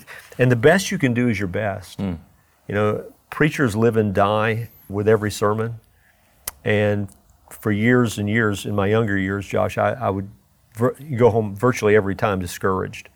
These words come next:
Speaker 1: And I've learned, I've not learned it, like, perfectly, but I'm learning, I should say, that all I can do is my best for the Lord. I can't do better than that.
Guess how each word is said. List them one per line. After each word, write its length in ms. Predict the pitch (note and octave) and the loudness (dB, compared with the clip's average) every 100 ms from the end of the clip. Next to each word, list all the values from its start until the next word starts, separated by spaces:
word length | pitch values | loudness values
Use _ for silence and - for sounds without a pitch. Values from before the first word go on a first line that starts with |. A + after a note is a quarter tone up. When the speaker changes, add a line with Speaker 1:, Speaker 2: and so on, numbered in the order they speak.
| _ _ - - _ _ _ - | _ _ -20 -20 _ _ _ -2
Speaker 1:
And 100 | A2 | 2
I've 160 | A2+ | 2
learned, 600 | G2+ B2 C#3+ D3 A#2 A2+ F#2 - - | 2 2 4 4 2 0 -6 -14 -8
I've 280 | G#2+ G#2 G#2+ | -6 -6 -2
not 220 | A2+ A2+ | 0 2
learned 200 | A2 G#2 | 2 2
it, 60 | |
like, 180 | G2 A2+ | -2 -2
perfectly, 460 | B2 B2+ F#2+ F#2 G2 | 0 0 0 -2 -2
but 160 | G2+ | 2
I'm 180 | G2 G2+ | 2 2
learning, 640 | G2+ A2 G#2 G#2+ F2+ F#2 F#2+ | 2 2 4 2 0 -6 -8
I 80 | G2 | -10
should 200 | - G2 | -10 -8
say, 300 | G2+ G#2 G#2+ _ _ _ _ _ _ _ _ _ _ _ | -6 -6 -12 _ _ _ _ _ _ _ _ _ _ _
that 340 | G2 G#2+ G2+ - _ | 2 4 4 0 _
all 260 | - A#2+ B2+ | 2 4 6
I 80 | G#2+ | 4
can 260 | - G2 | 0 -4
do 240 | F#2+ G#2+ G2 | -2 -2 -2
is 140 | F2 | -4
my 140 | F2 F2 | -8 -8
best 480 | G2 G1+ - - _ _ | -8 -8 -12 -20 _ _
for 160 | - | -8
the 80 | G2 | -6
Lord. 260 | G2 G#2+ - | -6 -6 -4
I 100 | A2 | -4
can't 240 | - G#2 | -2 -4
do 100 | A2 | -2
better 220 | G2 G2+ | 0 0
than 140 | F2+ F2+ | -2 -8
that. 240 | G2 A2+ | -10 -12